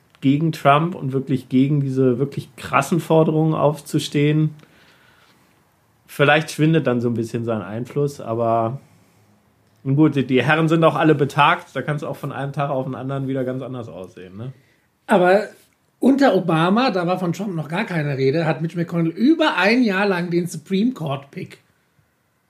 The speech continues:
Speaker 2: äh, blockiert. Was für Hoffnung hast du, dass da sich moderatere Gedanken einschleichen?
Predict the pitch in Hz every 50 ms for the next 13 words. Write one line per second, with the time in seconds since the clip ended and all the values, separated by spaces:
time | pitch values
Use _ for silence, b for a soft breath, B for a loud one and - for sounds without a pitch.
0 | _ _ _ _ _ _ _ _ - 139 143 135 117 - - 180 160 - - -
1 | 254 254 190 135 123 - - 147 139 151 147 - - - 190 170 175 175 175 156
2 | - 175 165 147 175 170 185 196 185 170 175 170 175 - 185 156 160 156 - -
3 | 156 147 151 143 147 151 135 - 156 147 139 135 123 127 131 - - 175 135 139
4 | 139 135 139 143 139 131 139 - - b b b b b b b - - 139 156
5 | 156 190 220 190 151 151 139 131 135 131 131 120 - - - - - 135 120 110
6 | 110 120 113